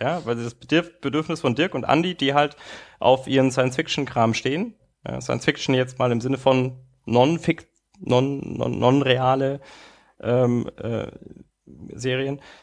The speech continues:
we-, wenn sie das schon befriedigen wollen, dann sollen sie es bitte nicht um zwölf in der Nacht tun.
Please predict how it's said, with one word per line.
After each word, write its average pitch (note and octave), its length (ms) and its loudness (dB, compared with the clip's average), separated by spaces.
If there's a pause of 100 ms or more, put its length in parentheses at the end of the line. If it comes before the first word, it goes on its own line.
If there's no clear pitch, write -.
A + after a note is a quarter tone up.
(200)
we-, - 240 4
wenn C#3 160 8
sie C3 80 4
das B2 140 6
schon C3+ 100 4
befriedigen B2 400 2
wollen, B2+ 200 4
dann B2+ 100 0
sollen A#2 160 4
sie A#2+ 60 -4
es A#2+ 100 -6
bitte C3 160 0
nicht B2+ 160 -2
um B2 100 0
zwölf A#2 260 -2
in B2 60 2
der A#2 80 2
Nacht G#2+ 220 -2
tun. - 240 -10